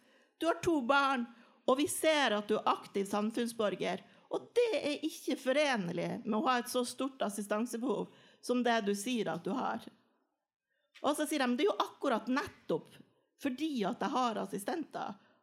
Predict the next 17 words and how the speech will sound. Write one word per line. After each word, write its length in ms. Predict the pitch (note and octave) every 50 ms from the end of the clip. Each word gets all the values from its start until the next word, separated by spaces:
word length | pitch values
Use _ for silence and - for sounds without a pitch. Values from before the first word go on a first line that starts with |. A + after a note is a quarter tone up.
| _ -
at 140 | D#4 - -
jeg 80 | C4 C4
kan 220 | - C4+ C4 B3 A#3
leve 320 | A#3 A#3 C4 - F#4+ -
et 160 | - - -
sånt 240 | - A#3 G#3 G#3 G3+
liv. 380 | A3+ F#4+ F#4 - - A#2+ G3+ G3+ - _ _ _ _ _ _ _ _ _ _ _ _ _ _ _ _ _ _
Jeg 80 | -
har 80 | G#4 A#4
jo 60 | A4 -
ikke 160 | E4+ D4+ D4
muligheten 400 | D4 D4 D4+ D4+ - - B3 B3
til 140 | - A#3 B3
å 60 | B3 C4+
leve 260 | C#4+ D#4 D#4+ - G#3+
det 140 | G3+ F#3+ F#3
livet 300 | F#3+ G3 G3 F3+ -